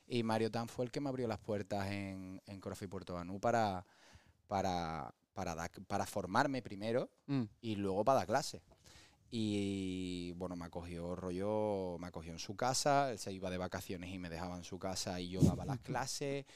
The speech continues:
Speaker 1: y ahí fue cuando realmente me enamoré de lo de, de enseñar a gente
Speaker 2: Mm.
Speaker 1: con, con un objetivo de una hora,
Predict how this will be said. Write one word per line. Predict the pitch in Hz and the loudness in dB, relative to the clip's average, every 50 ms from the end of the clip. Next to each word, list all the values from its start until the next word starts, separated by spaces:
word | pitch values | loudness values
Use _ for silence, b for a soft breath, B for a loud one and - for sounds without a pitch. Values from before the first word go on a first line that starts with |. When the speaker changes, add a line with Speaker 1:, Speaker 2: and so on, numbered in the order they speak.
| B B B B B B | B B B B B B
Speaker 1:
y | - 113 104 98 95 95 95 92 | -6 -4 -4 -2 -2 -2 -2 -2
ahí | 85 85 92 | -4 -4 -6
fue | 90 - - 98 95 90 | -8 -8 -8 -6 -6 -2
cuando | 104 107 101 104 104 107 107 | -2 -2 -2 -2 -4 -4 -4
realmente | 104 107 101 95 95 98 98 95 - 104 | -2 -2 -2 -2 -2 -4 -4 -4 -4 -4
me | 107 | -4
enamoré | 104 104 104 104 101 95 98 101 | -4 -4 -4 -4 -4 -2 -2 0
de | 104 107 107 | 0 0 -2
lo | 110 110 107 | -2 -4 -4
de, | 98 107 - | -6 -8 -10
de | 117 107 113 110 | -4 0 0 0
enseñar | 107 101 - - - 101 98 98 92 98 107 - - - | 2 2 0 0 0 0 -2 -2 -2 -2 -2 -2 -2 -2
a | 110 107 | -2 -2
gente | - - - - - 123 123 131 139 131 123 - 160 190 233 - _ _ - | -2 -2 -2 2 4 4 4 4 2 0 0 -2 -2 -2 -4 -8 _ _ -4
Speaker 2:
Mm. | 139 135 123 110 107 - - _ _ _ _ _ _ _ _ _ _ _ _ - - - - | -2 0 0 0 -4 -8 -14 _ _ _ _ _ _ _ _ _ _ _ _ -20 -20 -18 -2
Speaker 1:
con, | - 120 117 110 104 104 101 98 98 98 98 98 90 | 4 6 8 8 8 8 6 6 4 0 -2 -4 -6
con | - - 104 101 98 | -4 -2 -2 -2 0
un | 98 104 104 107 107 110 110 113 | -2 -2 -2 -2 -2 -2 -2 -2
objetivo | 120 117 - - 127 107 131 139 139 123 110 | -2 -2 0 0 2 2 2 4 4 4 4
de | 95 98 95 | 4 4 2
una | 98 113 127 143 156 | 4 4 6 6 4
hora, | 165 185 247 - | 4 2 -2 -6